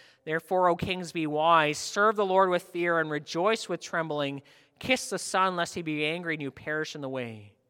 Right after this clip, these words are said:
Or Psalm one hundred and ten, the Lord is at your right hand. He will shatter kings on the day of his wrath. He will execute judgment among the nations, filling them with corpses. He will shatter chiefs over the wide earth,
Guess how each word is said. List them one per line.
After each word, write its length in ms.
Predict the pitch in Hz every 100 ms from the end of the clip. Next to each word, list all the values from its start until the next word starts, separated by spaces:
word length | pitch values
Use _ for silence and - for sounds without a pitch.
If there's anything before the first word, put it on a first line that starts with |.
| _ _ _ _ _ _ _ _ _ _ _ _ _ _ _ _ _ _ _ _ _ _
Or 80 | 131
Psalm 360 | - 160 156 160
one 100 | 151
hundred 280 | 165 160
and 160 | 156 151
ten, 600 | - 160 170 151 131 110 - _ _ _ _ _ _
the 60 | 165
Lord 340 | 170 196 208
is 160 | 202 175
at 240 | 196 202
your 140 | 208 190
right 200 | 202 208
hand. 320 | - 202 208
He 100 | 196
will 100 | 190
shatter 480 | - - 208 208 202
kings 520 | - 233 254 254 190
on 140 | 196
the 80 | 190
day 240 | 170 170 185
of 100 | 175
his 160 | 165
wrath. 460 | 151 156 160 117 113 _ _ _ _ _ _ _ _ _ _ _ _ _ _ _ _ _ _
He 80 |
will 120 | 185 208
execute 420 | 220 226 220 185
judgment 540 | - 190 247 240 233
among 240 | 214 202 208
the 80 |
nations, 560 | 196 196 208 196 175 -
filling 320 | - 220 247
them 260 | 220 214 196
with 180 | 180 -
corpses. 540 | - 190 196 180 160
He 100 | 180
will 80 | 170
shatter 440 | - 185 196 214
chiefs 580 | 202 - 226 208 160 -
over 100 | 160
the 120 | 151
wide 300 | 147 147 156
earth, 260 | 135 131